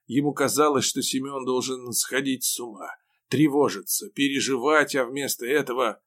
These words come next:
он спокойно рассуждает о том, как они поедут в Канаду. Значит, чего-то они ему не говорят.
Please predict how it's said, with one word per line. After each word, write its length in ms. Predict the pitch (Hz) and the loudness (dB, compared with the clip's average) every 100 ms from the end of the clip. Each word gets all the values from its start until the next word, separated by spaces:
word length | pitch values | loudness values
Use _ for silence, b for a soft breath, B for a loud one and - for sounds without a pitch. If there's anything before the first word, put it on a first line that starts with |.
| _ _ | _ _
он 300 | 147 143 123 | 0 2 2
спокойно 600 | 117 - 135 - 147 120 | -2 2 2 4 2 2
рассуждает 640 | 117 - 110 101 107 104 113 | -4 -4 -6 -6 -6 -6 -8
о 60 | |
том, 340 | - 123 123 104 | -6 -4 -4 -6
как 200 | 117 - | -8 -6
они 220 | 107 110 | -10 -10
поедут 520 | 104 104 123 110 113 | -10 -6 -6 -6 -10
в 80 | - | -8
Канаду. 540 | 120 113 98 - - _ _ _ _ - | -8 -8 -10 -16 -18 _ _ _ _ -12
Значит, 640 | 117 143 151 147 143 143 | -8 -6 -4 -2 -2 -2
чего-то 600 | - 135 127 160 156 170 | 0 -2 2 2 4 2
они 200 | 147 139 | 0 -2
ему 420 | 143 143 147 151 | -8 -4 -4 -6
не 260 | 139 123 120 | -10 -10 -8
говорят. 640 | 110 113 120 120 85 73 | -6 -6 -6 -8 -10 -16